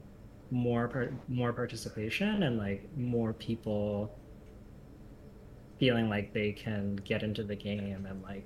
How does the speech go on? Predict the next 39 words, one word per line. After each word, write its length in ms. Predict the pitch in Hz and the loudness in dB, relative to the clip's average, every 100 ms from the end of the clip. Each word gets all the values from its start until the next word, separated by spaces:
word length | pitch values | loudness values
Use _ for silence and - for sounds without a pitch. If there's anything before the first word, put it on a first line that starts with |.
| - | -8
they'll 120 | 104 | -8
have 160 | 104 110 | -6 -4
a 60 | 117 | -4
space 360 | - 113 - | -2 -4 -4
here, 400 | - - - 151 - | -4 -4 -4 -4 -6
like, 220 | - 113 | -8 -6
if 180 | - - | -8 -8
they, 460 | 110 107 107 107 - - | -6 -6 -6 -10 -8 -8
if 140 | - | -4
they 80 | 107 | -2
want 240 | 110 113 - | -2 -2 -6
it. 300 | - - - - | -10 -10 -12 -12
Um, 220 | 107 101 - | -10 -10 -10
I 60 | |
think 120 | - 107 | -10 -8
that 60 | 107 | -8
would 100 | 139 | -8
be 60 | |
huge. 420 | - 131 113 - | -4 -4 -4 -2
Or, 80 | 123 | 2
like, 240 | 110 104 - | 2 2 0
having 280 | - 110 | 0 0
people 280 | - 113 110 | -2 -2 -4
feel 320 | 104 113 101 | -4 -2 -2
like 240 | 98 95 - | -2 -4 -4
they 140 | 98 | -6
can, 480 | - 104 95 98 101 - - - - - - - - - - - - - - - - - - - - - - - - - - - - | -6 -6 -4 -4 -4 -8 -14 -16 -14 -16 -14 -16 -16 -16 -16 -16 -16 -16 -16 -16 -16 -16 -16 -14 -16 -16 -16 -16 -16 -14 -14 -12 2
like, 100 | 151 | 10
I 80 | 143 | 12
think 200 | 147 147 | 12 10
a 20 | |
lot 220 | 107 107 | 10 8
of 80 | 107 | 6
it 100 | 104 | 4
al-, 200 | 101 107 120 | 4 2 0
is 100 | 107 | 0
also, 300 | 101 113 101 | 0 0 -2
like, 280 | 98 95 | -2 -4
if, 120 | 101 | -6